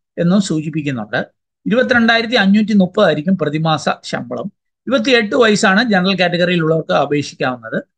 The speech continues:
ഞാൻ മുമ്പ് സൂചിപ്പിച്ച പോലെ ഒ ബി സിക്കാരും എസ് സി എസ് ടിക്കാർക്കും ഒക്കെ ഏജിൽ ചില റിലാക്സേഷൻ ഒക്കെ ലഭ്യമാണ്. ഈ ജോലിയുടെ ഒരു സ്വഭാവം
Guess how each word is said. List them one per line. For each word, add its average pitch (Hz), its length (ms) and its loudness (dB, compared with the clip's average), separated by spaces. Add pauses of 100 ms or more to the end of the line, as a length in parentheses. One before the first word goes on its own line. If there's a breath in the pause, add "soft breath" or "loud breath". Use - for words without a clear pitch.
(220)
ഞാൻ 254 240 2
മുമ്പ് 240 200 2
സൂചിപ്പിച്ച 208 260 2
പോലെ 226 120 4
ഒ 208 120 4
ബി 220 160 2
സിക്കാരും 202 480 0
എസ് 180 160 0
സി 220 60 -4
എസ് 190 200 -2
ടിക്കാർക്കും 170 420 -2
ഒക്കെ - 140 -6
ഏജിൽ 190 440 2
ചില 160 280 -2 (460)
റിലാക്സേഷൻ 214 640 0
ഒക്കെ 170 300 -4
ലഭ്യമാണ്. 151 520 -2 (420)
ഈ 247 40 -2
ജോലിയുടെ 262 460 4
ഒരു 247 180 2
സ്വഭാവം 220 600 2